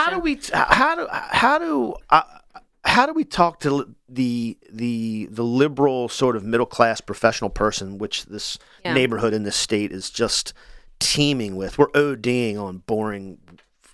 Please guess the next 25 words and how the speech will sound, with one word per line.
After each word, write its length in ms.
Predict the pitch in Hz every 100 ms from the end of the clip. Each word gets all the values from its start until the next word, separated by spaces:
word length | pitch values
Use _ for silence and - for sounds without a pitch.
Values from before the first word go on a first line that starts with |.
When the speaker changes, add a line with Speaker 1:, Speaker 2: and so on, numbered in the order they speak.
| _ - - -
Speaker 2:
professional 600 | 104 113 110 98 92 - -
Speaker 1:
Yeah. 160 | 151
Speaker 2:
people, 320 | 151 - 71 - - - - - - _ _
um, 380 | 143 147 143 143 - - _
that 140 | 180 -
think 260 | - 202
that 160 | 202 -
they're 500 | 165 156 151 147 135 - _ _ _ 120
good 300 | 107 151 139
in 80 | 123
their 160 | 117 117
mind. 460 | 117 120 127 127
I'm 200 | 135 143 131
good 320 | 139 131 110
because 340 | 110 120 107
I'm 180 | 107 98
just, 200 | 107 -
like, 140 | 101 101
a 40 |
Democrat, 640 | 95 113 107 101 92 -
but, 160 | 98 87
Speaker 1:
Mm. 40 | - - -
Speaker 2:
like, 200 | 123 107
we're 80 | 131
not, 280 | 127 135